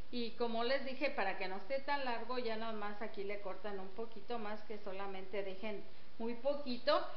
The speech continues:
y ya con su gancho lo meten por la parte de aquí ar-, en medio de arriba, saca-, lo sacan, toman sus hebras y las jalan hacia adentro. Y ya miren, así ya no se van a ver ni nada,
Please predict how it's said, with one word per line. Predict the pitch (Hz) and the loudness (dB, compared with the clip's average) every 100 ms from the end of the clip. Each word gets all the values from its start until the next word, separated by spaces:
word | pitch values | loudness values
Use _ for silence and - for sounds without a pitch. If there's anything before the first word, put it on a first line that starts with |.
| - | -2
y | 240 | 0
ya | 214 214 | 2 2
con | 262 254 247 | 2 0 0
su | 262 | 0
gancho | 220 214 220 262 | 0 0 0 0
lo | 233 202 | 0 0
meten | 180 180 220 | 0 0 0
por | 208 175 | 0 0
la | 165 170 | 0 0
parte | 190 196 226 | 0 0 0
de | 196 | 0
aquí | 165 190 | 0 0
ar-, | 196 208 | 0 0
en | 220 214 226 226 | 0 -2 0 0
medio | 220 208 233 | 0 0 2
de | 220 | 2
arriba, | 220 202 196 247 320 - - - - - - | 0 0 0 0 0 -2 -2 -2 -2 -2 0
saca-, | 214 202 - 196 | 0 0 0 0
lo | 196 190 | 0 0
sacan, | 220 214 247 311 370 - - - - | 0 0 2 2 2 0 -2 -2 0
toman | 226 226 233 254 | 0 0 0 0
sus | 254 247 - - | 0 0 0 0
hebras | 220 208 208 247 320 339 - - - - - - - - | 0 0 0 0 0 0 -2 -2 -2 -2 -2 -2 -2 -2
y | 277 269 | -2 0
las | 254 240 240 | 0 0 0
jalan | - 214 208 202 | -2 0 0 -2
hacia | 190 185 196 | -2 -2 -2
adentro. | 175 165 151 156 151 - - - - - | 0 0 0 -2 -2 -2 -2 -2 -2 -2
Y | 233 | -2
ya | 233 285 | 0 0
miren, | 381 415 415 403 277 | 0 0 -2 -2 -2
así | 233 247 262 320 330 | -2 -2 0 0 0
ya | 226 226 | 0 0
no | 233 233 240 | 0 0 0
se | 240 | 0
van | 202 202 208 | 0 0 0
a | 196 | 0
ver | 220 311 330 - - - - - | 0 0 0 -2 -2 -2 -2 -2
ni | 240 240 | -2 0
nada, | 208 175 160 170 | 0 0 0 0